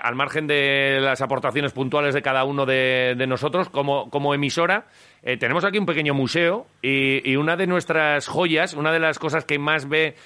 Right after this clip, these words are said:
la gente cuando viene a visitarnos y los invitados, que, bueno, pues tenemos camisetas de, desde hace un montón de años,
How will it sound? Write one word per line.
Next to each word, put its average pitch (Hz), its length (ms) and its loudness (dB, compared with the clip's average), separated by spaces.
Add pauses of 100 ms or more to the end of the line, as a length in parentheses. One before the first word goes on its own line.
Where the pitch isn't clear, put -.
(160)
la 131 120 -2
gente 160 260 -4
cuando 135 200 0
viene 143 180 0
a 143 40 0
visitarnos 147 760 -2
y 135 60 0
los 120 180 -2
invitados, 139 580 0
que, 123 160 0
bueno, 147 180 -2
pues 127 140 -6
tenemos 127 260 -2 (360)
camisetas 131 600 -2
de, 123 360 0
desde 117 260 0
hace 131 140 -2
un 139 80 0
montón 135 320 0
de 127 100 2
años, 156 320 -2